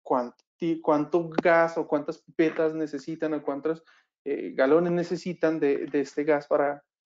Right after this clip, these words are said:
para utilizar en los calentadores. Y, y, y a Manny le gusta hacer mucho esa comparación de, de que es un B T U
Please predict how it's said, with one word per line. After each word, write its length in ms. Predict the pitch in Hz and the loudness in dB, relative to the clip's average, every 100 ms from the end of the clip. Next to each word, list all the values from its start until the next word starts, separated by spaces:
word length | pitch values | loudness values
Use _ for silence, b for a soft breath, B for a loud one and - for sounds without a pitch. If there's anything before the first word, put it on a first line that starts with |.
| _ | _
para 220 | 147 135 | 0 2
utilizar 420 | 139 143 139 135 | 0 -2 0 0
en 60 | 131 | 0
los 140 | 135 | 0
calentadores. 720 | 135 127 131 127 120 - _ B B B _ | -2 0 0 2 0 -2 _ B B B _
Y, 200 | 208 233 | 2 4
y, 320 | - 208 226 | 2 0 4
y 60 | 190 | 2
a 40 | |
Manny 240 | 185 196 233 | 4 4 6
le 120 | 240 | 6
gusta 320 | 175 185 - | 4 2 2
hacer 240 | 220 220 208 | 2 2 4
mucho 240 | 226 208 _ | 2 0 _
esa 280 | - - 214 | -20 -12 -2
comparación 760 | 220 214 151 - 165 160 214 _ _ _ | 0 2 0 0 0 0 -4 _ _ _
de, 180 | 160 160 | 0 0
de 120 | 160 | 2
que 80 | 185 | 0
es 140 | 175 | 2
un 100 | 208 | 2
B 140 | 208 208 | 4 4
T 180 | 208 | 4
U 260 | 190 190 | 4 2